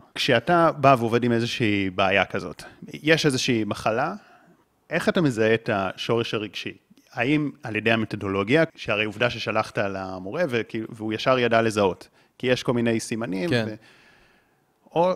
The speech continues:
Speaker 1: שאתה יותר כזה מתחבר לאינטואיציה,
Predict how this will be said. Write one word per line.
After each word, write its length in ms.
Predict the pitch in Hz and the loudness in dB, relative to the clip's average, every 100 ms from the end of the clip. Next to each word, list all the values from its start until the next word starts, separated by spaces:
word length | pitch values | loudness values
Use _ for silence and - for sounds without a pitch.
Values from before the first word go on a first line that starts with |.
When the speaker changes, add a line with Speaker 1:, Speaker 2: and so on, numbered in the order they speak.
| - | -4
Speaker 1:
שאתה 280 | - 123 | -6 -4
יותר 180 | 131 131 | -2 0
כזה 280 | 123 117 113 | 0 0 0
מתחבר 500 | 104 - 110 113 113 | -2 -6 -4 -2 0
לאינטואיציה, 1300 | 107 101 95 - 127 101 110 107 135 - 156 156 160 | -2 -4 -8 -12 -12 -8 -2 0 0 0 0 2 2